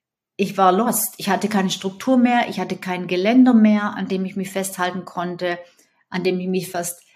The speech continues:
dreißig Jahre lang festgehalten habe, an der Anstellung nämlich, wo ich mir keine Sorgen machen musste über Geld. Es kam automatisch, pünktlich, jeden Monat aufs Konto in einer Höhe, was ich mir nie groß überlegen musste, was ich mir leisten konnte oder nicht.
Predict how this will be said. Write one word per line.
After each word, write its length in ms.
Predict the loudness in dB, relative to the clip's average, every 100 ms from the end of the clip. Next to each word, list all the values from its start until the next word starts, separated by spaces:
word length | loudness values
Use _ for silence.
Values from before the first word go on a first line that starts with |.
| _ _
dreißig 320 | -4 -4 0
Jahre 220 | 4 4 4
lang 120 | -2
festgehalten 640 | -4 -8 -8 -8 -8 -6
habe, 300 | -8 -8 -10 -10
an 80 | -10
der 120 | -4
Anstellung 520 | -2 -2 -2 -2 -4
nämlich, 500 | -8 -6 -6 -6 -8 _ -4
wo 80 |
ich 100 | -2
mir 140 | -2 -6
keine 380 | -6 -2 0 0
Sorgen 400 | 0 2 2 0
machen 240 | 0 -6
musste 280 | -10 -12 -14
über 140 | -10
Geld. 380 | -4 -2 -2 -6 _ _ _ _ _ _ _ _
Es 140 | -6
kam 300 | 0 0 0
automatisch, 1000 | -2 -2 0 2 2 2 -2 -6 -8 _
pünktlich, 800 | 0 4 6 4 -2 -2 -4 -10 _ _
jeden 340 | -2 0 2
Monat 380 | 4 4 4 2
aufs 260 | -2 -4 -10
Konto 320 | -6 -2 -2
in 160 | -2 -6
einer 80 |
Höhe, 540 | -2 0 0 -2 -4 -6
was 160 | -6 -4
ich 160 | -8
mir 100 | -6
nie 220 | 2 2
groß 240 | 2 -4 -6
überlegen 480 | -8 -8 -8 -6 -6
musste, 400 | -8 -4 -6 -6 -16 -20 -20 -10
was 140 | -6
ich 60 | -4
mir 120 | -4
leisten 440 | -4 -4 -6 -12
konnte 260 | -10 -10 -10
oder 160 | -4
nicht. 400 | 2 2 2 -8